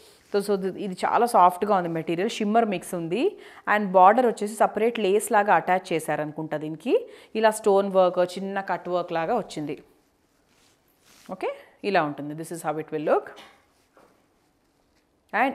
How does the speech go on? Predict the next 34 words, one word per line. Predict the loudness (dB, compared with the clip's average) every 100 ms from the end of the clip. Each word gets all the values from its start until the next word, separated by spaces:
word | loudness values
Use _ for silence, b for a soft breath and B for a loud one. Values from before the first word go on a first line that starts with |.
| -6
ఇది | -6
మనకి | -6 -8 -6 -4
పళ్ళు. | -4 -2 -2 -4 -8
This | -10 -12
is | -8
the | -4
పళ్ళు. | -4 -4 -4 -4 -6 -20 _ _ _ _ _ _ _ _ _ _ _ _ _ _ _ -8 2
Some | 2 2
same | 0 0 -2
and | 2
running, | 2 0 -4
అంటే | -8 -10
స్పెషల్ | -8 -6 -4 -2 0
పళ్ళు | 0 -2
అనేది | -2 -6 -6 -4
ఏం | -4 -6
లేదు. | -4 -6 -6 B B B -4
And | -4
మీకు | -4 -4
బ్లౌజ్ | -4 -4 -8
చూపిస్తా. | -12 -12 -16 -16 -16 -16 -4
Overall | 0 0 -2 0
సారీ | 0 2 0
అంతా | -2 -6 -6 -2
కూడా | 0 0 0 -4
it | -4
has | -6 -2 0
got | 0 -2 -6
these, | -6 -2 0 0
uh, | -2 -8 B B B -6
design | -2 -2 -2
అన్నమాట. | -6 -6 -8 -12 -14 _ _ _ _ _ _ _ _ _ _ _ _ _ _ -4 0
And | 0 -2 -6
ఇది | -2 0